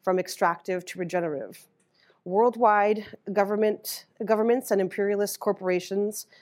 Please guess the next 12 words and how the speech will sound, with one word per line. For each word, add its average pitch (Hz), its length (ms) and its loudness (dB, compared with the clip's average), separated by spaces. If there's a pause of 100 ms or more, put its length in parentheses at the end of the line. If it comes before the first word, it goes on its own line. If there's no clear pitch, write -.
have 190 160 2
little 202 220 2
to 208 120 -8
no 196 280 2
interest 190 540 -4
in 190 80 0
uplifting 185 640 -4 (340)
Indigenous 190 480 -2
land 185 300 0
stewardship, 180 560 -6
and 170 100 -4
traditional 185 480 -4